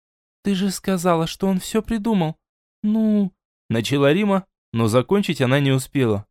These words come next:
«Что случилось? Где Эри?» заорала с берега Дина. А вот и бешеная прибежала. На всякий случай я поглубже погрузился в воду.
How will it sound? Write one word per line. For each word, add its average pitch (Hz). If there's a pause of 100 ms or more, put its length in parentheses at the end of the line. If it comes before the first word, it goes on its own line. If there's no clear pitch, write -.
(920)
«Что -
случилось? 185
Где 185
Эри?» 143 (400)
заорала 117
с 151
берега 131
Дина. 104 (280)
А -
вот 170
и 185
бешеная 131
прибежала. 117 (440)
На 110
всякий 170
случай 214
я 156
поглубже 196
погрузился 151
в 135
воду. 135